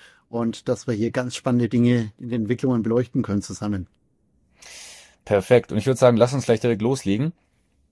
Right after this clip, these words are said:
Speaker 2: Wie sieht denn Trumps Wirtschaftsprogramm aus und warum hat es denn so, äh, so große Folgen für die Welt?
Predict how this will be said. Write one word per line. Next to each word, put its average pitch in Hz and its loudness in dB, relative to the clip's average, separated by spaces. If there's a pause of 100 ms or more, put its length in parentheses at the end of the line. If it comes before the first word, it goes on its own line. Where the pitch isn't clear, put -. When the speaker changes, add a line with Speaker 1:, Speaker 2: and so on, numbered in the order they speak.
(420)
Speaker 2:
Wie 131 2
sieht 170 -2
denn 147 2
Trumps 131 2
Wirtschaftsprogramm 117 2
aus 131 6
und 104 0
warum 101 2
hat 120 0
es 110 -6
denn 107 0
so, 98 2 (280)
äh, 95 -2
so 104 -4
große 101 4 (300)
Folgen 110 2
für - -4
die 87 -2
Welt? 82 -4